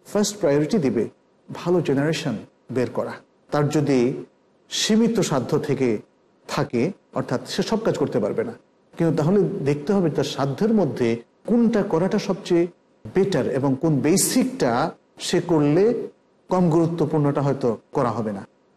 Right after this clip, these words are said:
এটাই তাকে করতে হবে। সে যদি কম গুরুত্বপূর্ণটা করে এবং বেসিকটা সে বাদ দিয়ে দেয়, তাহলে এটা মাকাসিদে শরিয়ার সাথে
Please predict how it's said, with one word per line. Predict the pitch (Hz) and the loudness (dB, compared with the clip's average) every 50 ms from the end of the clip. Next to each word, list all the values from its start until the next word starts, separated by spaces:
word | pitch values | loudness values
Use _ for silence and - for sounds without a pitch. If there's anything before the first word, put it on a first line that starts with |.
| _ - | _ -2
এটাই | 208 - 269 262 262 | 0 2 2 2 2
তাকে | 226 - 180 - | 2 0 0 0
করতে | 139 120 - - 113 | 0 -2 -2 -4 -6
হবে। | 110 101 117 - - | -6 -6 -6 -6 -4
সে | - 180 185 | -2 0 2
যদি | 226 226 - - - | 2 2 2 0 0
কম | 165 185 214 247 247 | 0 2 4 4 4
গুরুত্বপূর্ণটা | 240 254 262 - 254 - 240 196 220 202 185 185 180 156 170 139 - 131 | 4 4 2 2 0 0 -2 0 2 2 2 2 2 2 0 0 0 0
করে | 113 110 135 185 233 240 233 - _ _ _ _ _ _ _ | 2 2 4 2 2 2 -2 -6 _ _ _ _ _ _ _
এবং | - 175 170 196 175 143 120 | -2 2 2 4 2 2 4
বেসিকটা | 139 147 147 143 - - 262 269 262 - - 214 175 - | 2 2 2 2 2 2 2 0 0 0 0 0 0 0
সে | - 156 123 123 | 0 0 0 0
বাদ | 123 113 107 135 | 0 -2 0 0
দিয়ে | 135 135 127 120 | 2 2 2 2
দেয়, | 117 139 202 240 240 - _ _ _ _ _ _ - | 2 2 0 0 -2 -6 _ _ _ _ _ _ -4
তাহলে | 143 151 151 156 143 | -2 0 2 2 2
এটা | 147 135 127 | 2 2 0
মাকাসিদে | 123 - - 160 - 147 127 123 - | 0 -2 -4 -4 -2 -2 -2 -2 -2
শরিয়ার | - 127 123 123 120 - | -4 -2 -2 -2 -4 -4
সাথে | - 120 - - | -6 -8 -8 -8